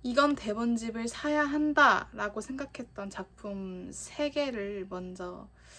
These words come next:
추천을 드려볼까 하는데요. 첫 번째는 뭐냐면 바로 사랑의 온도입니다. 근데 이거를 왜 추천드리냐면, 남녀 간의 사랑에 대한 관계 있잖아요.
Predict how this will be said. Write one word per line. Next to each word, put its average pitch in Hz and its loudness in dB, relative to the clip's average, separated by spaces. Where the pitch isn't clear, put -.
추천을 240 -4
드려볼까 185 -6
하는데요. 185 -8
첫 - -12
번째는 214 6
뭐냐면 208 -8
바로 247 -6
사랑의 294 0
온도입니다. 180 -10
근데 214 -4
이거를 196 0
왜 220 -2
추천드리냐면, 196 -2
남녀 294 6
간의 269 4
사랑에 359 2
대한 196 -2
관계 208 -2
있잖아요. 165 -8